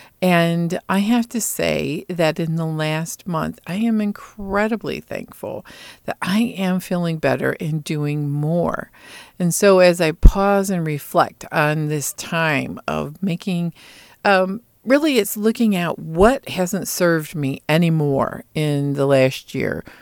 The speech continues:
What are my dreams for the next year? And how do I want to approach it? And it's gonna be a day at a time thing. And there's a lot of things that every year you have to look at. What isn't serving me? A lot of it is just telling myself I can't do it.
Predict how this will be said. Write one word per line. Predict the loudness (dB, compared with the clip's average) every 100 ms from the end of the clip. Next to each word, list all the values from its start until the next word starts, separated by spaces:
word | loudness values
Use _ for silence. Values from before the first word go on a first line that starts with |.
| -20 _
What | 4 6
are |
my | 4 2
dreams | 0 0 2 2 2 -2 -6
for | -6 -4
the | -2
next | 0 -2 -4 -12 -12 -6
year? | -2 0 -2 -6 -12 -20 -20 -8
And | -6
how | 0 2
do | 2 2
I | 2
want | 2 0
to | 0
approach | 6 6 6 -2
it? | -8 -6
And | -6
it's | 0
gonna | 2
be | 4 2
a |
day | 2 0
at | 0
a | -4
time | -6 -6 -6 -6
thing. | -8 -8 -10 -16 -20 -20 -12 -2
And |
there's | 0
a | 2
lot | 0 0
of | -2
things | -2 0 0 0
that | 0 0 -2 _
every | -4 -2 -4
year | -2 0 0 -2
you | -8 -8
have | -8 -8
to | -10
look | -6 -6 -6
at. | -8 -4
What | -2 -2
isn't | -6 -12
serving | -10 -4 -2 -2 -4 -8
me? | -10 -12 -18 -20 -20 _
A | 0
lot | 2 2
of | -2
it | -2
is | -4 -6
just | -8
telling | -6 -4 -2 -4
myself | -4 -4 -6
I | -8
can't | -6 -6 -6 -4
do | -4 -2
it. | -4